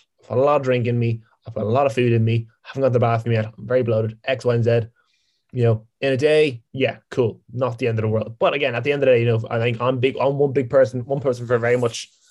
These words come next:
I'll never sugarcoat things. Like, if you're seeing the scales go up week, like, if you're five weeks into a fat loss phase and you're seeing the scales go every single week, like,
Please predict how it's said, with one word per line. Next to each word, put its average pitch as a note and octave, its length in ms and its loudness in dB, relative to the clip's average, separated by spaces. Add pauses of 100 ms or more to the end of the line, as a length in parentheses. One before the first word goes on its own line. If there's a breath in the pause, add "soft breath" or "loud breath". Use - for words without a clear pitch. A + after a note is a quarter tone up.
(200 soft breath)
I'll A2+ 80 -2
never C3 380 2
sugarcoat C3+ 380 2
things. F3+ 280 -2 (160)
Like, D3+ 140 0
if D3 120 2
you're G3 100 4
seeing G3+ 160 -2
the C#3+ 60 -4
scales C#3 260 4
go B2+ 140 4
up A2+ 180 -2 (600)
week, A2+ 440 -2
like, A2+ 240 -4
if A#2+ 140 -4
you're D#3 440 2 (360 soft breath)
five C3+ 380 2
weeks B2+ 180 0
into A#2+ 200 2
a A#2 40 2
fat A#2+ 140 2
loss A2+ 180 0
phase A2+ 320 -10 (240)
and B2 140 -6
you're A2+ 80 -4
seeing A#2 140 -6
the G#2+ 40 -6
scales B2 220 2
go A#2 80 2
every A2+ 160 0
single A2+ 160 -2
week, A2 260 -6 (160)
like, B2 260 -2